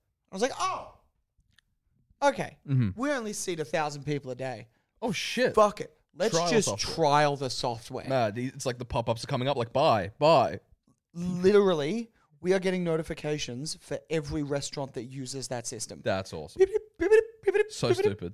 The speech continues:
Speaker 1: It's a fucking nightmare.
Speaker 2: Such a shit. Fucking obviously, like, download it off of, like, just some random website where it's like,
Speaker 1: Yeah.
Speaker 2: "Free trial of this new system."
Speaker 1: Yes.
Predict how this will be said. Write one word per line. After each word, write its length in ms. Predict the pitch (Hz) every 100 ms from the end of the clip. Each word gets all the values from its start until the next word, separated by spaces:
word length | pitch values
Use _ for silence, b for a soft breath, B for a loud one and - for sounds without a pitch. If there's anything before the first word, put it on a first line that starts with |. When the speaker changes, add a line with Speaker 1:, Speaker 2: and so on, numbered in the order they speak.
| _
Speaker 1:
It's 80 | 247
a 40 |
fucking 280 | 294 269 233
nightmare. 360 | 262 277 175 -
Speaker 2:
Such 300 | - 120 117
a 40 |
shit. 320 | 107 127 110
Fucking 340 | - 110 117 113
obviously, 460 | 123 127 127 - 120
like, 220 | 113 107 - _ 147 - _ - 127
download 380 | 127 110 117 110
it 80 | 110
off 180 | 107 113
of, 240 | 107 110 - _ _ _ -
like, 220 | 113 -
just 180 | 135 -
some 160 | 117
random 360 | 107 101 113 107
website 480 | 95 110 - 131 175
where 120 | 123
it's 100 | 120
like, 60 | 135
Speaker 1:
Yeah. 100 | 135
Speaker 2:
"Free 160 | 131 120
trial 380 | - 107 104 95
of 80 | 90
this 160 | -
new 100 | 107
system." 440 | 104 98 - 82 - -
Speaker 1:
Yes. 420 | 120 110 -